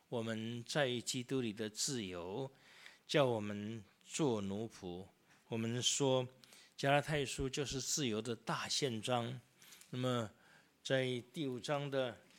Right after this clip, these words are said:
第一节那里很明确、很清楚地说，说，说这个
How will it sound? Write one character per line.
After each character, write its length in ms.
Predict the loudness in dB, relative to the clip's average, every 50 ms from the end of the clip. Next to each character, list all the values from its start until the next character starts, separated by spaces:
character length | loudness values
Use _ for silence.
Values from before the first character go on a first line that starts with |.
| -12
第 240 | -8 -6 -6 -6 -6
一 40 | -6
节 500 | -4 -4 -2 -2 0 -2 -2 -2 -4 -6 -8 -14 _ _ _ _ _ _ _ _ _
那 160 | -4 -2 -2
里 320 | 0 0 -2 -2 -4 -6 -10 -14 -20 -20 -20 -20 -20
很 560 | -14 -10 -8 -8 -8 -8 -8 -8 -8 -10 -10 -12 -16 _ _ _ _ _ _
明 340 | -12 -8 -6 -4 -4 -4 -2
确、 420 | -4 -4 -2 -2 -2 -2 -2 -4 -6 -12 -20 -20 _
很 200 | -8 -6 -6 -4
清 300 | -2 -2 0 0 0 0
楚 160 | -2 -2 -4 -2
地 160 | -2 -2 -2
说， 420 | -4 -4 -2 0 2 0 0 -2 -6 -14 -20 -20 -20 -20 -20 -20 -20 -20 _ _ -20 -20 -20 _ -20 -20 -20 -20 -20 -20 -16 -10
说， 400 | -6 0 2 4 4 4 4 0 -4
说 280 | -8 -6 -4 -4 -4 -4 -6 -8 -14 -18 -16 -8
这 120 | -6 -4
个 220 | -2 0 0 -2